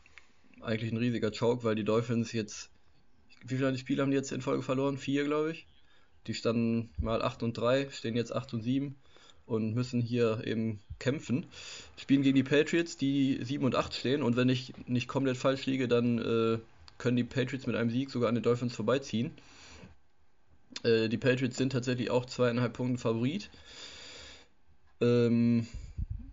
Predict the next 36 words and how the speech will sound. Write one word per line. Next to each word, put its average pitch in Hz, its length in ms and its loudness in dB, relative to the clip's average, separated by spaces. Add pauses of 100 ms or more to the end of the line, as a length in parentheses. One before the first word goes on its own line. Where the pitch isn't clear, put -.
(120)
wo 123 160 2
die 127 160 0
herkommen, 131 840 4 (460)
weiß 120 380 0
ich - 320 -4
nicht - 400 -4 (300)
ganz, 120 280 0
wenn 147 160 0
ich 147 120 -4
ehrlich 147 280 0
bin. 196 280 -2 (1120)
Liegt 127 240 0
natürlich 127 380 2
wahrscheinlich 123 420 4
daran, 120 280 4
dass, 117 300 0
äh, 110 280 0
Tour 123 520 2
all-, 110 480 0
aller 110 240 2
Voraussicht 113 460 0
nach 107 120 0
ausfallen 107 460 -2
wird, 123 320 -4
ähm, 104 400 -2
nach 101 160 -2
der 104 160 -2
Concussion, 113 460 -2
die 113 100 0
er 110 80 2
sich 107 140 -2
ja 104 100 2
letzte 110 300 -4
Woche 107 280 -6
eingehandelt 113 560 -2
hat. 117 200 -4